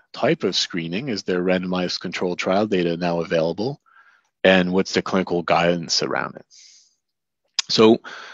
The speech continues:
since two thousand and eight, there's been a number of randomized controlled trial and non-randomized prospective studies that have been published.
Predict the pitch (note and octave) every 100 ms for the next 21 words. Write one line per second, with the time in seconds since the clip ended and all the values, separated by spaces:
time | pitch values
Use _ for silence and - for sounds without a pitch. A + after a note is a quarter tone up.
0 | - _ _ - E3+ F3 - E3+ D3 C#3+
1 | C#3 B2 A2+ G#2 - - - _ _ _
2 | _ G2 F#2 A#2 D#3+ - - _ G2 G2+
3 | A2 G#2+ F#2+ F#2+ A2+ C#3 C3+ G#2 F#2+ G2+
4 | G2 F#2+ F#2 F#2 - F#2+ - F#2+ F2+ -
5 | F2 G2 F#2+ G2+ G#2+ A2 G#2 G2+ F#2+ F#2
6 | F#2 - F2 - D#3 F3+ - F#2+ - -
7 | E2+ F2+ F2 F2+ F#2+ F#2 - F2+ E2+ -
8 | F2 G#2 F3+ -